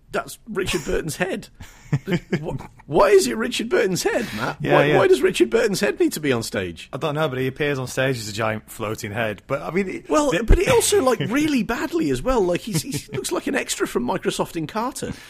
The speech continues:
Speaker 1: Like, he's, you know, from the sort of game that you got on four different C Ds back in the late nineties, which actually War of the Worlds was also adapted to.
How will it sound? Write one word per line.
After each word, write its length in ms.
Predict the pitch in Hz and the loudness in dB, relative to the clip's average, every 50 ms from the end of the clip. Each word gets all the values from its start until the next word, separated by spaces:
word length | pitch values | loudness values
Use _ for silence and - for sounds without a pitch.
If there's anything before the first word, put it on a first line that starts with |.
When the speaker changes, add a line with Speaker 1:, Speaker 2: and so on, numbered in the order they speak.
| - - - - | -20 -20 -16 -8
Speaker 1:
Like, 160 | 339 - - - | -2 -2 -2 -2
he's, 220 | - 254 - - - - | -2 -6 -6 -8 -2 0
you 140 | 175 156 392 | 2 4 4
know, 140 | - - 180 | 4 4 2
from 160 | - - - | 2 0 -4
the 80 | - - | -4 -2
sort 240 | - - - 208 | 0 0 2 0
of 80 | 175 139 | 0 0
game 320 | - 196 190 208 220 202 165 | 2 2 4 4 2 2 0
that 120 | 139 123 | -2 -4
you 140 | 131 139 127 | -4 -6 -6
got 240 | 127 170 165 147 - | -2 0 0 0 0
on 180 | 120 123 123 120 | 0 -2 -2 -4
four 320 | 120 - - 143 143 139 | -4 -6 -2 2 2 2
different 420 | 127 135 123 - 131 120 - - - | 2 0 -4 -4 -8 -10 -10 -10 -10
C 280 | - - 147 131 123 | -8 -6 -4 -4 -2
Ds 320 | 113 151 170 190 165 120 98 | -2 -2 -4 -4 -6 -8 -6
back 260 | - 123 117 - 131 | -4 -6 -6 -4 -6
in 60 | 123 | -4
the 80 | 120 117 | -4 -2
late 200 | 117 110 110 113 | -2 -2 -4 -6
nineties, 380 | 131 151 156 - 113 104 - - | -8 -10 -10 -10 -12 -14 -12 -6
which 200 | 131 147 135 - | -6 -6 -6 -4
actually 380 | - 135 147 139 - 135 127 113 | -2 -2 -2 -2 -4 -6 -6 -6
War 240 | - 113 120 123 117 | -6 -6 -4 -4 -4
of 60 | 110 | -4
the 80 | 113 107 | -4 -6
Worlds 260 | 107 110 107 98 101 | -6 -6 -6 -6 -8
was 140 | 110 107 107 | -10 -8 -6
also 260 | 110 104 - - 104 | -8 -8 -6 -6 -6
adapted 400 | 104 101 98 - - - 117 - - | -6 -6 -8 -10 -10 -14 -14 -14 -14
to. 180 | 82 82 - | -16 -16 -18